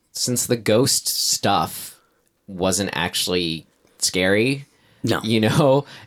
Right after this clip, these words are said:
Speaker 1: it, yet that was the bulk of everything, was just sort of milking nothing,
Speaker 2: Mm-hmm.
Speaker 1: like, and thinking that maybe it was that. This should have been a revenge story wrapped up in this sort of ghost, you know, setting,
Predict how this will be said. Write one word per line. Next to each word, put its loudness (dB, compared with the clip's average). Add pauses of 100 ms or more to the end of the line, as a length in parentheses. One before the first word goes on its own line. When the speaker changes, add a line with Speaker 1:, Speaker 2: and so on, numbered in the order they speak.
Speaker 1:
it, -2
yet 0
that 0
was 2
the 0
bulk 0
of 0
everything, 0
was 2
just 0
sort 2
of -2
milking -4
nothing, -4 (140)
Speaker 2:
Mm-hmm. 0
Speaker 1:
like, -2
and -8
thinking -6
that -2
maybe -2
it -2
was 0
that. 0 (720)
This 0
should 0
have 0
been 0
a 0
revenge 0
story 2
wrapped -2
up -2
in -4
this -2
sort 0
of -4 (460)
ghost, 0 (220)
you -8
know, -8
setting, -2